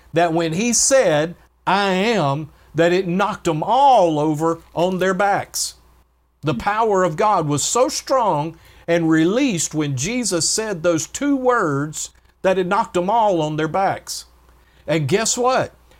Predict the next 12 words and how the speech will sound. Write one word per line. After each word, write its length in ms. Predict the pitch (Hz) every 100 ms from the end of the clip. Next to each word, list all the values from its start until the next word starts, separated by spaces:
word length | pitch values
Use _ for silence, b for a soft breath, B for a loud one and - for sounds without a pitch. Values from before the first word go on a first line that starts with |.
| b
They 200 | 151 151
got 320 | 160 175 170
up, 340 | 185 285 - _ _ _ -
he 200 | 196 190
asked 260 | 180 -
the 80 | 151
same 400 | - 220 220 226
question, 640 | - 226 240 - 262 277 - b b
and 160 | 160 175
it 140 | 151
happened 380 | 175 180 175 151
again. 500 | 135 190 180 98